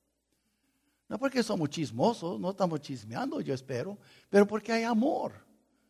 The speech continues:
No dar gusto de estar juntos. Y algo que antes de, de, antes de estar casado, antes de conocer a mi esposa, yo era un joven recién convertido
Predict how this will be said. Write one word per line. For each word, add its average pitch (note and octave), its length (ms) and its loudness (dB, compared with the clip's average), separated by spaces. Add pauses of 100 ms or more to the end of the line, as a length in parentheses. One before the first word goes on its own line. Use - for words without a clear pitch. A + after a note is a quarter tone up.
No A#3 200 4
dar C4 160 10
gusto C4+ 380 0
de A#3+ 120 8
estar B3 260 0
juntos. C#4 640 -6 (920)
Y F3 160 0
algo A3+ 340 8
que E3+ 720 4
antes G#3 400 -4 (100)
de, D#3+ 160 -6
de, D#3+ 280 -6 (180)
antes A3 300 -2
de G#3 60 -2
estar F#3 220 0
casado, G3 480 4
antes A3+ 220 2
de A3+ 100 6
conocer F#3+ 360 0
a - 20 2
mi F#3 80 -4
esposa, G3+ 380 0 (300)
yo F#3 140 6
era G3 120 10
un F3+ 120 0
joven G3 400 2
recién E3+ 280 0
convertido G#3 720 0